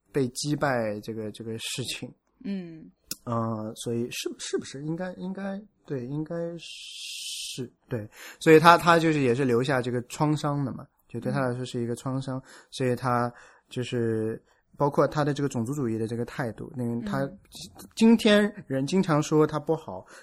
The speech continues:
Speaker 1: 就是说他是 racist。虽然在他的这个治下，
Speaker 2: 嗯。
Speaker 1: 因为美国参加一战嘛，就黑人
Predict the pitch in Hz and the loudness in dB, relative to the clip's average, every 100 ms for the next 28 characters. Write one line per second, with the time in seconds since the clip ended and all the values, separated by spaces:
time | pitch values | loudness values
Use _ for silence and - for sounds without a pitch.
0 | - 143 131 131 127 120 123 113 117 - | -2 0 2 2 0 0 0 0 0 -4
1 | 104 - 117 170 151 147 151 151 147 139 | -12 -12 -4 0 2 2 2 2 2 2
2 | 127 123 117 - 160 120 - 113 110 - | -2 -4 -6 -4 -2 -2 -2 -6 -8 -16
3 | - 147 139 135 120 123 127 143 143 151 | -8 0 2 2 0 0 0 0 -2 -2
4 | 156 127 101 - - _ - 127 120 156 | 0 0 -2 -8 -16 _ -10 -6 2 4
5 | 139 131 139 | 4 4 0